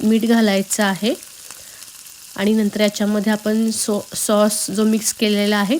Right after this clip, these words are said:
तो ॲड करायचा आहे. आता हे चांगलं परतून घ्यायचं आहे आपल्याला साधारण एक ते दोन मिनटं. गॅस मोठाच ठेवायचा आहे.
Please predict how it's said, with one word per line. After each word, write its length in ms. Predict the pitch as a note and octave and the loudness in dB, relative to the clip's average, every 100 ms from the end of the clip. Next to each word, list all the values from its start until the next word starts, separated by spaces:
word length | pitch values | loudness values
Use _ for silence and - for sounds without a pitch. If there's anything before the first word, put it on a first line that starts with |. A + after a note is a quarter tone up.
| - | 0
तो 100 | A#3 | 0
ॲड 180 | G3 F#3+ | 0 -2
करायचा 420 | G#3 G3+ F#3+ - | -2 0 -2 -2
आहे. 180 | G3 G#3 F4+ - - - - | -2 -2 -4 -8 -12 -12 -6
आता 120 | G3+ | -2
हे 80 | A3+ | -2
चांगलं 240 | A3+ A3 A3+ | 0 0 -2
परतून 500 | A3+ A3 G3+ A#3+ B3 | 0 0 0 2 2
घ्यायचं 400 | A#3 G#3+ - G#3+ | 2 0 0 0
आहे 180 | G3+ G#3 | 0 0
आपल्याला 420 | G3+ G3+ F#3+ A#3 | -2 -2 -2 -2
साधारण 400 | A#3+ G3 G3 G#3+ | -2 0 0 0
एक 100 | G#3 G3+ | -2 -6
ते 60 | G#3 | -2
दोन 200 | G3+ G3+ | 0 2
मिनटं. 360 | G#3 G3+ - D#4 - - - - - - - - - - - - - G3 | 2 0 0 -2 -2 -18 -20 -20 -20 -20 -20 -20 -20 -20 -20 -20 -8 2
गॅस 260 | G#3+ A3 | 2 2
मोठाच 420 | A#3 A3 - A3+ - | 0 0 0 -2 0
ठेवायचा 500 | A3+ G#3+ G3+ - G#3+ | 0 2 0 0 -2
आहे. 260 | G3 F#3 | -2 -2